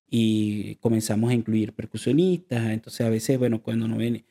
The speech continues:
cuando ya, este, dejamos de hacer los tríos de guitarra y querían algo más bailable,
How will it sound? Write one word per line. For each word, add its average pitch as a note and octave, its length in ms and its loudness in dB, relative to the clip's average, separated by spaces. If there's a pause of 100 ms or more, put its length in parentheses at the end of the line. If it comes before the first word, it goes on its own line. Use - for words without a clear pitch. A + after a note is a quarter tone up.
(420)
cuando B2 300 2
ya, A#2+ 1040 2
este, G#2+ 960 0 (480)
dejamos B2 440 4
de D3 80 4
hacer C3 260 4
los B2+ 140 -2
tríos B2 300 2
de A#2 80 2
guitarra B2 580 2 (720)
y G#2+ 440 0
querían A2 360 0
algo A2+ 200 2
más A#2+ 160 2
bailable, A#2+ 720 2